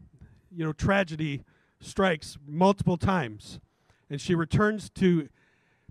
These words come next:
Bethlehem, she returns to Israel, and they say, "Oh, hey, is that you, Naomi?" And she says,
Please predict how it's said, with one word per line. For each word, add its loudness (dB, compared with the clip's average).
Bethlehem, 0
she -6
returns 0
to 2
Israel, 2
and 0
they 2
say, 0
"Oh, 0
hey, 0
is 0
that 0
you, 2
Naomi?" 2
And -4
she -6
says, -4